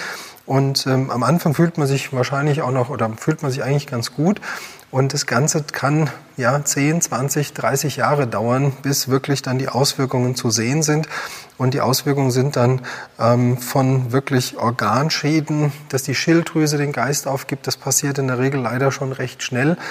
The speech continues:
ähm, was man heute als diese Hashimoto, diese Schilddrüsen-Autoimmunerkrankung abtut. Ähm, das ist ein, ein,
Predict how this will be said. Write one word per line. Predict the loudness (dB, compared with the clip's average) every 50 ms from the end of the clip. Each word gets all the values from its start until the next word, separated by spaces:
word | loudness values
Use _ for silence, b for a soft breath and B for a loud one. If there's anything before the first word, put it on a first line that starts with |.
| B B B B -6 0
ähm, | 2 2 4 4 4
was | 2 2 2
man | 0 0 2 2
heute | 4 2 4 4 2 2 2
als | 2 2 2 4 2 2 2 2
diese | 2 2 2 0 0 0
Hashimoto, | 0 0 0 0 0 2 2 2 0 2 2 4 4 4 2 0 -6 -8
diese | -6 -4 -4 -4 -4
Schilddrüsen-Autoimmunerkrankung | -4 -4 -6 -6 -4 -2 -4 -4 -2 -4 -6 -6 -4 -4 -2 0 0 0 2 0 0 -2 -2 0 0 0 2 2 0 -2 0
abtut. | -2 -4 -4 -4 -10 -4 0 2 4 4 2 2 -2 B B B B B B B B 0
Ähm, | 2 4 4 4 2 2 2 2 2 2 0 -4 -10 -6
das | -4 -2 -2 0
ist | 2 0 0 0
ein, | 0 0 0 2 0 0
ein, | -2 -4 -6 -4 -4 -4 -4 -6